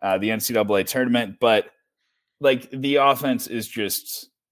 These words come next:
unwatchable for long stretches every game. As you said, only forty-four points against, um, T C U. They're, like, interestingly enough, they're, they're full on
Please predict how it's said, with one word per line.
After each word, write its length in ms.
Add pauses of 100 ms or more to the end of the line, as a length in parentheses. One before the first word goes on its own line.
(240)
unwatchable 640
for 140
long 280
stretches 440
every 220
game. 280
As 140
you 80
said, 280
only 200
forty-four 520
points 500 (460)
against, 760
um, 540 (440)
T 200
C 160 (120)
U. 280 (1040)
They're, 520 (520)
like, 300 (340)
interestingly 640
enough, 360
they're, 320
they're 280
full 400
on 460